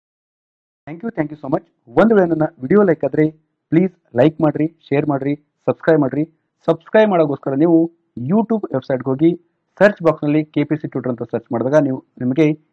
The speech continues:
ಈ ತರ ಒಂದು ಪೇಜ್ ಬರುತ್ತೆ. ನಿಮ್ಮ ರೈಟ್ ಹ್ಯಾಂಡ್ ಸೈಡಲ್ಲಿ ಸಬ್ಸ್ಕ್ರೈಬರ್ ಅಂತ ಒಂದು ಆಪ್ಷನ್ ಇದೆ, ಅದನ್ನ ಕ್ಲಿಕ್ ಮಾಡಿದ್ರೆ ನಮ್ಮ, ನನ್ನ ಚಾನೆಲ್ನ ಸಬ್ಸ್ಕ್ರೈಬ್ ಆಗಿರ್ತೀರ ನೀವು. ಇದರ ಮುಖ್ಯ ಉದ್ದೇಶ ಏನಂದ್ರೆ ಸಬ್ಸ್ಕ್ರೈಬ್‌ಗೆ ಯಾವುದೇ ಒಂದು ಚಾರ್ಜ್ ಇಲ್ಲ, ಮತ್ತೆ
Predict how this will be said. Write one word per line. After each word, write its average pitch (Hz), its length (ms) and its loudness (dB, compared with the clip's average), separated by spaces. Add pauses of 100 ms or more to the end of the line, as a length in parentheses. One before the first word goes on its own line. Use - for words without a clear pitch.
(120)
ಈ 165 120 -2
ತರ 170 140 0
ಒಂದು 139 200 -2
ಪೇಜ್ 139 240 -2
ಬರುತ್ತೆ. 123 520 -4
ನಿಮ್ಮ 127 320 0
ರೈಟ್ 143 340 0
ಹ್ಯಾಂಡ್ 185 180 -2
ಸೈಡಲ್ಲಿ 147 440 -2 (300)
ಸಬ್ಸ್ಕ್ರೈಬರ್ 156 460 0
ಅಂತ 127 140 -2
ಒಂದು 123 460 -2 (240)
ಆಪ್ಷನ್ 147 200 0
ಇದೆ, 143 100 0
ಅದನ್ನ 123 200 -2
ಕ್ಲಿಕ್ 170 320 -6
ಮಾಡಿದ್ರೆ 131 360 -2 (300)
ನಮ್ಮ, 127 220 2 (220)
ನನ್ನ 120 180 -4
ಚಾನೆಲ್ನ 156 380 0 (420)
ಸಬ್ಸ್ಕ್ರೈಬ್ 127 520 -4 (200)
ಆಗಿರ್ತೀರ 117 400 -4
ನೀವು. 147 260 -4 (260)
ಇದರ 165 220 2
ಮುಖ್ಯ 196 320 -2
ಉದ್ದೇಶ 175 320 0
ಏನಂದ್ರೆ 151 540 0 (260)
ಸಬ್ಸ್ಕ್ರೈಬ್‌ಗೆ 175 500 -2
ಯಾವುದೇ 131 200 4
ಒಂದು 127 140 0
ಚಾರ್ಜ್ 120 260 0
ಇಲ್ಲ, 156 120 2
ಮತ್ತೆ 165 400 0